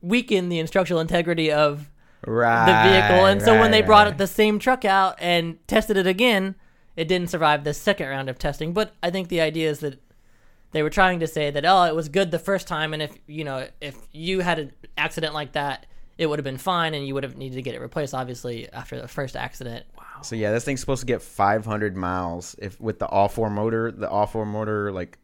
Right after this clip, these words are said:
Speaker 2: all-wheel drive edition. It's
Speaker 1: Mm-hmm.
Speaker 2: supposed to get five hundred plus miles. And that thing looks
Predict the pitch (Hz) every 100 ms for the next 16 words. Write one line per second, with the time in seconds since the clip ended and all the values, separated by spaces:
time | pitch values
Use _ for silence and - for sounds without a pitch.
0 | - 110 110 104 113 113 117 117 117 113
1 | - 113 104 95 - 101 98 95 - 101
2 | 92 95 90 90 92 - _ _ _ _
3 | _ - 107 110 120 117 117 104